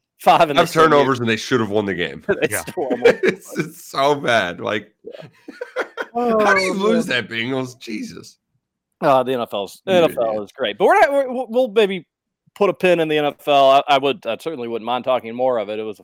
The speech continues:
Speaker 1: really, really fun Sunday. Have a game tonight, or do we have the two games tonight?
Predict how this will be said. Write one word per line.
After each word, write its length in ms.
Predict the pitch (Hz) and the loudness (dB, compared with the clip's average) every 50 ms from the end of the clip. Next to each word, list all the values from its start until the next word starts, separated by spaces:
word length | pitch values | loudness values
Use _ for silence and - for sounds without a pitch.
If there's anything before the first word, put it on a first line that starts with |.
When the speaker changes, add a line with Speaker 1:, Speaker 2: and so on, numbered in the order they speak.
| _ - | _ -16
Speaker 1:
really, 320 | 143 143 147 143 135 131 127 | -12 -8 -6 -6 -6 -6 -6
really 220 | 123 123 120 117 | -8 -8 -8 -8
fun 240 | - - 123 117 110 | -8 -6 -6 -6 -6
Sunday. 460 | - 131 117 113 110 113 113 110 107 _ _ _ _ _ _ | -6 -8 -8 -6 -6 -6 -6 -6 -6 _ _ _ _ _ _
Have 140 | - 131 117 | -8 -6 -6
a 60 | 117 | -6
game 260 | 98 113 117 117 113 | -4 -4 -4 -4 -4
tonight, 480 | 107 110 107 110 110 113 110 110 110 110 117 | -8 -12 -10 -8 -6 -6 -4 -6 -6 -8 -10
or 160 | 110 98 - _ _ - | -14 -14 -16 _ _ -20
do 100 | 117 110 | -16 -14
we 140 | 110 113 95 104 | -14 -12 -8 -8
have 160 | 120 101 82 | -8 -8 -8
the 60 | 98 | -14
two 280 | - - 180 220 247 202 | -12 -10 -8 -8 -8 -4
games 340 | 202 226 220 226 220 - | 0 0 0 0 0 -6
tonight? 260 | - 226 233 233 220 | -8 -6 -6 -6 -6